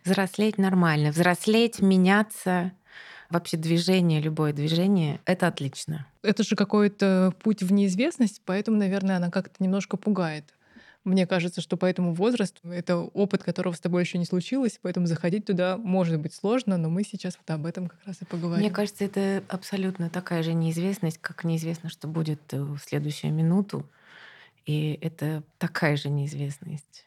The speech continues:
Speaker 2: Ну вот тревожный человек во мне как раз-таки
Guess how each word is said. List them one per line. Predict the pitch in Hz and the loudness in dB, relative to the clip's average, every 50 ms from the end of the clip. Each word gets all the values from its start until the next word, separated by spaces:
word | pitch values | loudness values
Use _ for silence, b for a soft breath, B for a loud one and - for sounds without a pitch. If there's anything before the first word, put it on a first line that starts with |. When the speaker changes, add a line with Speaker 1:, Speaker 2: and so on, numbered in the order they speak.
| _ - | _ 2
Speaker 2:
Ну | 180 180 170 | 4 6 6
вот | 175 170 | 6 4
тревожный | - 185 196 180 190 180 165 180 170 | 4 4 6 8 8 8 8 6 4
человек | - - 175 175 175 170 - | 4 6 6 6 6 6 6
во | 175 170 165 | 6 6 6
мне | 160 170 190 214 | 6 6 6 6
как | - 190 - - | 4 0 -2 0
раз-таки | - 175 - - - 165 - - 185 180 | 0 -2 0 -2 -6 -6 -2 -2 -2 -2